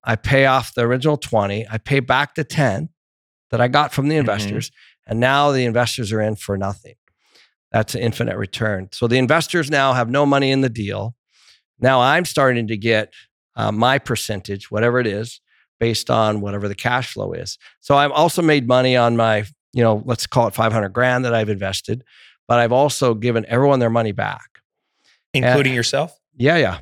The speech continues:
Speaker 2: Yeah,
Speaker 1: Yeah,
Speaker 2: nice.
Speaker 1: so everyone gets their money back. So, so the way we do our preferred returns is, oddly enough,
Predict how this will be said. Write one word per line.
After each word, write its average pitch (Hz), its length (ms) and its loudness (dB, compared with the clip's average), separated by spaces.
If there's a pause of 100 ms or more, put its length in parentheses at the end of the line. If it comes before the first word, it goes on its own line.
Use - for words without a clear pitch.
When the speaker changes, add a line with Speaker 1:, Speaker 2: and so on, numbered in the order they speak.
Speaker 2:
Yeah, 113 140 -2 (140)
Speaker 1:
Yeah, 127 120 2
Speaker 2:
nice. 107 160 0
Speaker 1:
so 135 100 -4
everyone 156 320 4
gets 143 180 0
their 139 100 0
money 127 240 2
back. - 400 -6
So, 139 480 2 (380)
so 143 180 2
the 135 100 6
way 180 200 6
we 175 160 4
do 165 180 4
our 156 80 4
preferred 190 460 2
returns 113 720 -4 (240)
is, 120 360 0 (840)
oddly 123 320 2
enough, 120 360 2